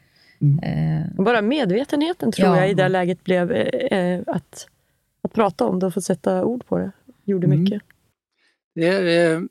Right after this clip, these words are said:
Speaker 1: intressant, eh, att, eh, föra ut en sån här enkel teknik.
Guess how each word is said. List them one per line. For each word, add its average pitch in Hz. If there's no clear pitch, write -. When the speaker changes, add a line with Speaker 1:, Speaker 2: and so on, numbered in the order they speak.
Speaker 1:
intressant, 175
eh, 160
att, -
eh, 156
föra 175
ut 202
en 170
sån 165
här 156
enkel 151
teknik. 156